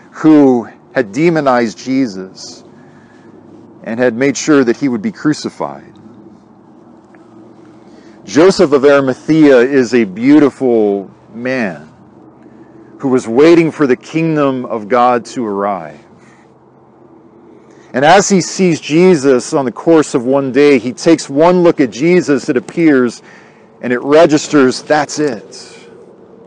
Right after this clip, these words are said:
That is the kingdom of heaven." And so he is a disciple of Jesus, but he is not openly a follower of Jesus. We'll see why in just a moment.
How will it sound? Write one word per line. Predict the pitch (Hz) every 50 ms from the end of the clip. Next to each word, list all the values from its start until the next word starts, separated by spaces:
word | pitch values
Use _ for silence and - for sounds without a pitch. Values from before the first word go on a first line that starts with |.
| - - - - - - - - - - - - - - -
That | 95 98 135 143 151 170 175
is | 180 160 - -
the | 160
kingdom | - - - 156 151 143 135 123
of | 117 110
heaven." | - 127 131 123 113 - 85 - - - - - - - - - - _ - - - - - - - - - - - _ _ _ _ _ _ _ _ _ _ _ _ _ _ - _ - - - -
And | - 147
so | - - 170
he | 143 147 190
is | 202 190 151
a | 160
disciple | 139 139 135 - - - 175 185 175 170 156
of | 143 127 113
Jesus, | - 147 185 208 208 180 135 147 147 135 -
but | - - 160 151 151 151
he | - - - 180 190
is | 190 170 - 143
not | 160 165 160 151
openly | 147 151 175 180 - - 160 135 127 123 123
a | 117 110
follower | - - 135 127 123 113 113 107 104 104 104
of | 98 87
Jesus. | - 131 143 151 139 101 87 90 87 95 - - - - - - - - - - - - - -
We'll | 143 165 165
see | - - 196 185
why | 151 135 143 143 143 143 139
in | 131 120
just | 110 120 - -
a | 120
moment. | 110 113 120 123 110 82 71 76 80 - 67 - - - - -